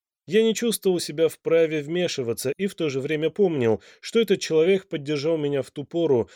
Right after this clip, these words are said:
когда я находился, как мне казалось, на дне бездны. Только после этого я нашел в себе силы начать жить заново. Судьба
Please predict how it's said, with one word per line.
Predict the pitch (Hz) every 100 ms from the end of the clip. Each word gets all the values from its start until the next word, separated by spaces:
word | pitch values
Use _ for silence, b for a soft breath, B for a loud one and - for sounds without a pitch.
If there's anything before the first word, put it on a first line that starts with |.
| b
когда | - 160 208
я |
находился, | 185 156 147 190 196 175
как | 160 135
мне | 139 127
казалось, | 120 139 185 175 -
на | 139 117
дне | 123 135 135
бездны. | 117 104 104 107 98 _ _ _
Только | 226 214 196
после | 190 175 170 185
этого | 185 135
я | 117
нашел | 113 - 123
в |
себе | - 120 113
силы | 185 196
начать | 156 135 170 151
жить | 135 143
заново. | 139 160 143 113 107 - b b
Судьба | - 127 127 202